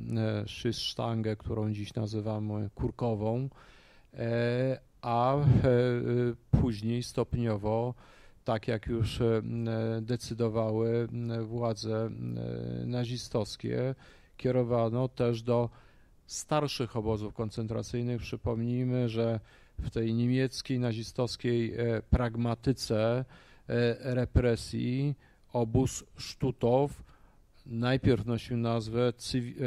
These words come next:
e, obozu dla jeńców cywilnych, dopiero od stycznia czterdziestego drugiego roku, e, zaczęto go formalnie nazywać obozem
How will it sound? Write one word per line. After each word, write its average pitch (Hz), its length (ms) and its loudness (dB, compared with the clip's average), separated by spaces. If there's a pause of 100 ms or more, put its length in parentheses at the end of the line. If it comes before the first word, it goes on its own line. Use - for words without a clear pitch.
(140)
e, 113 60 -2
obozu 120 360 0
dla 113 420 0 (260)
jeńców 127 400 -2
cywilnych, 131 540 0
dopiero 123 520 0
od 110 100 -4
stycznia 123 360 -6
czterdziestego 117 460 -4
drugiego 120 440 0
roku, 123 380 0 (480)
e, 113 220 0
zaczęto 120 540 0
go 120 340 2
formalnie 123 800 4
nazywać 113 560 -2
obozem 117 580 0